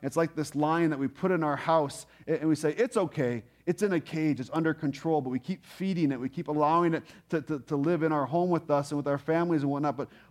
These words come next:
one day, eventually, that lion's gonna get out of the cage. We're gonna get comfortable with that sin in our life, and it's gonna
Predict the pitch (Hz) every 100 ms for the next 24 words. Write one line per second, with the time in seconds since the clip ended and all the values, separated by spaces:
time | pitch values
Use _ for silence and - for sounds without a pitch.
0 | - 151 185 185 170 131 135 175 147 -
1 | _ _ - 131 160 165 151 123 147 143
2 | 135 135 131 127 120 117 - 110 110 -
3 | - _ _ _ _ _ _ 143 165 156
4 | - - 196 190 165 151 147 147 147 127
5 | - 165 165 147 143 135 143 139 139 131
6 | 131 - 135 120